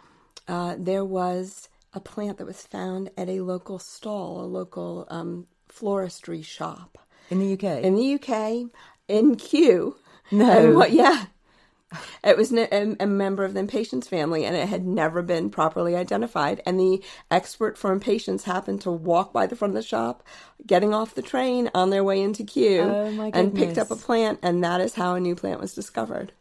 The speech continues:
Speaker 2: And Impatiens, is that the Busy Lizzie?
Speaker 1: Yeah, Busy Lizzie.
Speaker 2: Yeah. How extraordinary.
Speaker 1: So it had a, like, a fancy name for the public, you know, I think it was True Love or something horrendous like that,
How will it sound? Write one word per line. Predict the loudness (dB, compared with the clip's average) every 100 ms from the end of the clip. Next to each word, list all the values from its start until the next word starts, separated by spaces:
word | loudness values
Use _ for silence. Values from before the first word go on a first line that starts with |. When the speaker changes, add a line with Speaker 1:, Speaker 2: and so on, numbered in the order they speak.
| -2
Speaker 2:
And | 0
Impatiens, | 0 0 -2 -2 -4 -4 -6
is |
that | -4 -4 -4
the |
Busy | -6 -4 -4
Lizzie? | -4 -6 -10 -14 -4
Speaker 1:
Yeah, | 0 2
Busy | 0 -2
Lizzie. | -4 -4 -6 -10 _ -14
Speaker 2:
Yeah. | -12 -10 -12 -14 -20 _ _ _ _ -12
How | -6 -6
extraordinary. | -6 -8 -2 0 0 0 0 0 -2 -6
Speaker 1:
So | 2 6
it | 6
had | 4 2 2
a, | 2 0 0
like, | 0 0
a | -6
fancy | -2 -2 -2 0 0 2 0 -6 -18 -10 0
name | 6 6 6 4 0
for | -2 -4
the | -4
public, | -2 -2 2 2 2 0
you |
know, | -2 -2
I |
think | -2 -6
it | -8
was | -12 -14 -18
True | -6 -4
Love | -4 -6 -6 -6 -6
or | -8
something | -8 -6 -6
horrendous | -4 -2 -2 -2 0
like | 0 2
that, | 2 2